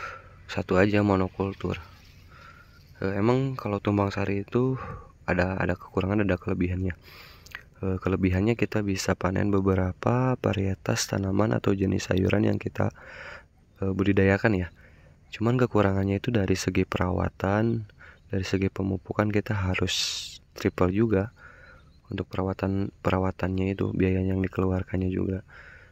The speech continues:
itu cukup naik juga karena ada tiga tanaman yang kita budidayakan dan beda-beda hama penyakitnya gitu. Cuman kalau ini kita yang cabai itu, ini kan masih satu famili ya. Jadi untuk penggunaan pestisidanya juga masih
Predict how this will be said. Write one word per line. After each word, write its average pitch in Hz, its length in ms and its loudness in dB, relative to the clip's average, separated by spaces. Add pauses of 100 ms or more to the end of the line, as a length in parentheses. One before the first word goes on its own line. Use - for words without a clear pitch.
(220)
itu 101 300 -4
cukup 98 320 -4
naik 92 260 2
juga 90 300 -2
karena 98 400 0
ada 95 80 2
tiga 92 320 2
tanaman 92 480 2
yang 107 320 2
kita 101 320 -2
budidayakan 92 760 0
dan 107 240 2
beda-beda 95 460 4
hama 98 160 2
penyakitnya 98 640 -4
gitu. - 180 -10 (840)
Cuman 107 240 2
kalau 95 160 4
ini 95 160 2
kita - 320 0 (640)
yang 98 160 2
cabai 92 400 2
itu, 123 160 2 (640)
ini 104 160 0
kan 120 400 0
masih 101 320 -2
satu 98 340 0
famili 92 540 0
ya. 98 80 -8 (480)
Jadi 101 320 0
untuk 98 400 2
penggunaan 95 400 0
pestisidanya 92 640 -2
juga 92 240 2
masih 98 640 0